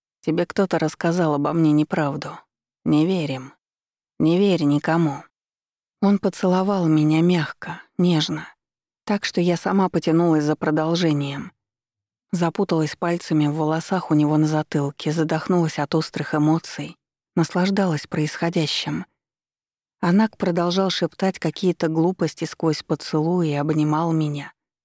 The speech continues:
«Пусти», пискнула я на мгновение, вернув себе рассудок. Упёрлась ладонями ему в грудь, стараясь оттолкнуть. «Ты лжёшь, подлец.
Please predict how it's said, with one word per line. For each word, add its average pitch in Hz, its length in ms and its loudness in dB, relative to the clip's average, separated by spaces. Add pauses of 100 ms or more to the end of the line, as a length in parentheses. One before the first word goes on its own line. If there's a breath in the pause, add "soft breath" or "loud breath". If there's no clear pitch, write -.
(680)
«Пусти», 175 500 -2 (640)
пискнула 165 500 2
я 156 220 2
на 156 120 4
мгновение, 151 580 4
вернув 156 360 2
себе 147 240 -2
рассудок. 151 680 -6 (720)
Упёрлась 208 520 0
ладонями 170 540 4
ему 165 280 4
в 165 80 -4
грудь, 180 280 0
стараясь 160 480 -2
оттолкнуть. 156 800 -2 (1000)
«Ты 208 120 2
лжёшь, 208 560 0 (220)
подлец. 165 640 -2